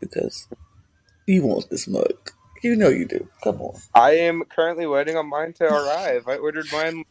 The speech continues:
Speaker 2: uh, right after their Elimination Chamber on Sunday. Uh, but it is Brooke, your college graduate who plays way too much Smash Bros. Although, t-, to be honest, I haven't played any Smash Bros. since Monday. I should probably get on that. Uh,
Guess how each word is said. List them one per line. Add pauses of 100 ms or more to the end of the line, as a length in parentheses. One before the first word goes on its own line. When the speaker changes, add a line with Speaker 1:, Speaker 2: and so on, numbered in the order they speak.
(220)
Speaker 2:
uh,
right
after
their
Elimination
Chamber
on
Sunday. (500)
Uh, (360)
but
it
is (180)
Brooke, (460)
your
college
graduate
who
plays
way
too
much
Smash
Bros.
Although,
t-, (260)
to
be
honest,
I
haven't
played
any
Smash
Bros.
since
Monday.
I
should
probably
get
on
that. (560)
Uh,